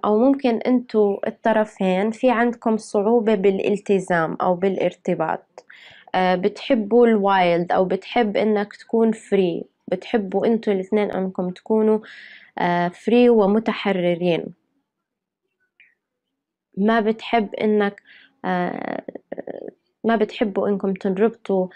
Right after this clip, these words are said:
بإشي معين. للبعض منكم ممكن، آه، تحسوا إنه العلاقة شوية صارت، آه، كتير فيها تحكم،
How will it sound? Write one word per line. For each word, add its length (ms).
بإشي 440
معين. 520
للبعض 580
منكم 580
ممكن، 600
آه، 280
تحسوا 560
إنه 180
العلاقة 920
شوية 520
صارت، 540
آه، 500
كتير 340
فيها 300
تحكم، 880